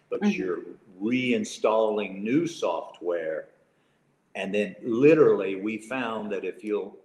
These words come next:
Speaker 1: a minute a day, thirty seconds at night before you go to bed, thirty seconds in the morning to set your intentions about the kind of person you want to be,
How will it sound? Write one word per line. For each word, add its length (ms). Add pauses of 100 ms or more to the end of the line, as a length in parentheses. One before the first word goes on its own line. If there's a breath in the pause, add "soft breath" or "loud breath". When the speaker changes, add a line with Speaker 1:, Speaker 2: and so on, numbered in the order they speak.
(260)
Speaker 1:
a 60
minute 440
a 60
day, 300
thirty 280
seconds 480
at 80
night 320
before 320
you 180
go 160
to 60
bed, 480
thirty 260
seconds 540
in 120
the 80
morning 540 (320)
to 120
set 400
your 160
intentions 1000 (280)
about 540
the 80
kind 440
of 120
person 480
you 120
want 300
to 100
be, 800